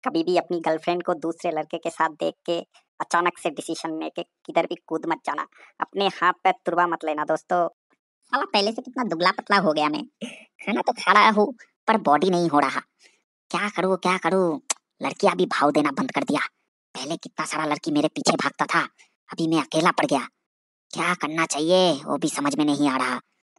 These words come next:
पैर भी सुन पड़ गया, काला भी पड़ गया पहले से, धूप में भी नहीं घूमता, फिर भी इतना काला काला हो गया मैं। क्या करना चाहिए? टीवी में एक दिन ऐड देखा था लॉलीपॉप बाबा का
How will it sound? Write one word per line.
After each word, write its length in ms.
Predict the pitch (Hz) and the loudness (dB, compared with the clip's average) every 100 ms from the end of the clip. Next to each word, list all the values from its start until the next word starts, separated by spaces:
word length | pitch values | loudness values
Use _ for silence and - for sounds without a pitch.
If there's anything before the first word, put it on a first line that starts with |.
| _ | _
पैर 220 | 269 156 165 | -4 0 0
भी 100 | 170 | 0
सुन 220 | - 156 | -2 -2
पड़ 160 | 147 | 0
गया, 240 | 147 143 131 | 0 0 -2
काला 380 | - 139 147 170 | -6 -2 0 2
भी 100 | 170 | 2
पड़ 140 | 156 | 2
गया 160 | 160 240 | 2 0
पहले 240 | 147 156 | 0 -2
से, 220 | - 143 - _ _ _ - | -2 -4 -4 _ _ _ -14
धूप 260 | - 165 202 | -4 -2 -2
में 80 | 190 | -2
भी 60 | |
नहीं 160 | 180 180 | -2 -2
घूमता, 340 | 175 175 160 - _ | -2 0 -2 -4 _
फिर 80 | - | 0
भी 80 | 165 | 0
इतना 180 | 170 170 | 0 -2
काला 220 | - 139 | -6 -6
काला 180 | 143 139 | -4 -4
हो 120 | 131 | -4
गया 140 | 127 127 | -8 -8
मैं। 120 | 127 - _ _ _ _ | -10 -12 _ _ _ _
क्या 160 | - - | -8 -6
करना 240 | 147 139 | -6 -8
चाहिए? 340 | 139 139 143 - _ _ _ _ _ _ _ | -6 -6 -6 -8 _ _ _ _ _ _ _
टीवी 220 | 170 185 | -6 -2
में 120 | 196 190 | 0 0
एक 80 | |
दिन 140 | 165 165 | -2 0
ऐड 180 | 156 151 | 0 -2
देखा 320 | 156 - - | -4 -4 -4
था 60 | |
लॉलीपॉप 380 | 151 139 165 156 | -2 0 0 0
बाबा 220 | 190 - | -4 -8
का 220 | - - | -8 -10